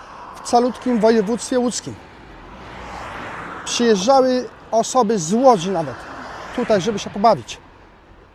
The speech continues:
Ja wtedy miałem, już nie pamiętam, z szesnaście lat, kiedy ona powstała. Co pięć minut były bójki, pamiętam.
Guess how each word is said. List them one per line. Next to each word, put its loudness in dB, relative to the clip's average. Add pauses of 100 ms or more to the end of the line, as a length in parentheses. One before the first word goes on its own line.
(420)
Ja -2
wtedy -2
miałem, 4
już -2
nie -4
pamiętam, -4
z -18
szesnaście -4
lat, 6 (880)
kiedy -4
ona 0
powstała. 4 (2000)
Co 4
pięć 0
minut 2
były 4
bójki, 0
pamiętam. -6